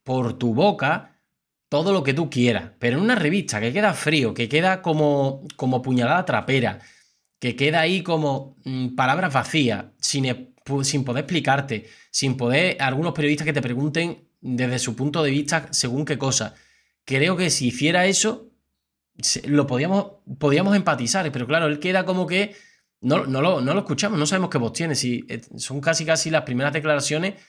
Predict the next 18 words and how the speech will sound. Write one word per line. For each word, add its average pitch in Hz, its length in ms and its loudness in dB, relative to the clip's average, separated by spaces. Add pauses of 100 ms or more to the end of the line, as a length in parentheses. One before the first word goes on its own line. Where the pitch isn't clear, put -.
(220)
que 131 100 0
habla 147 200 4
más 156 140 2
de 160 80 2
medio 156 220 4
minuto. 123 460 0 (420)
No 123 240 2
había 170 180 2
escuchado 170 720 -2
prácticamente 147 580 -2
hablar 151 260 2
más 143 180 0
que 156 440 -4
"hasta 117 240 -8
luego", 139 500 0
"hola", 135 520 -2 (540)
"no", 127 600 -2
"na", 131 460 -4